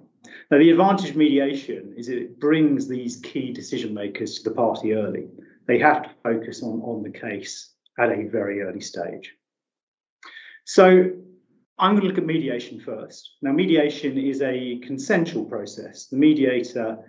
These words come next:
has no power to make binding awards. That's first and foremost, that's the difference between mediation and arbitration. Now, when do you mediate?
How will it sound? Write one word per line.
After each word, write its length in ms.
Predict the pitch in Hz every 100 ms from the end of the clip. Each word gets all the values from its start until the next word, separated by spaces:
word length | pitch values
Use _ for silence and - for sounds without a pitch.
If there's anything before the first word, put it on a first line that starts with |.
| _ _ _ -
has 160 | 139
no 340 | 165 190 190 175
power 460 | 143 120 107 107 - _
to 100 | -
make 240 | 120 113 107 -
binding 340 | 110 101 101
awards. 360 | 101 107 90 -
That's 160 | 117
first 340 | - 156 135 -
and 120 | 120
foremost, 360 | 127 110 101 -
that's 180 | 120
the 100 | 110
difference 360 | 117 131 107 95
between 300 | - - 101
mediation 640 | 107 107 101 98 - 101 - - - -
and 80 | 107
arbitration. 720 | 98 - - 107 101 143 - - - - - - - - -
Now, 120 | 151
when 420 | 151 190 202 202
do 80 | 180
you 160 | 156 143
mediate? 560 | 135 131 101 - -